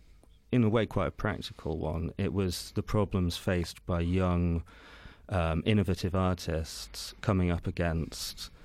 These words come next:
the end of the Wilhelmine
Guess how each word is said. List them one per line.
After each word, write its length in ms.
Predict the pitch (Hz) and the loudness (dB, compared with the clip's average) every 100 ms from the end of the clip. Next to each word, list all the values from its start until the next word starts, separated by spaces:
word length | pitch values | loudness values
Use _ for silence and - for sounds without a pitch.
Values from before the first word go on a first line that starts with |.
| - - | -16 -2
the 180 | 92 | 2
end 380 | 90 85 82 82 | 2 2 2 0
of 260 | - 87 - - | -2 -4 -4 -4
the 720 | 85 82 82 80 82 82 82 - - - - - - - | -2 0 0 0 0 -2 -4 -10 -20 -20 -20 -20 -16 -4
Wilhelmine 720 | 95 82 85 87 82 82 80 | -2 0 0 2 2 0 -2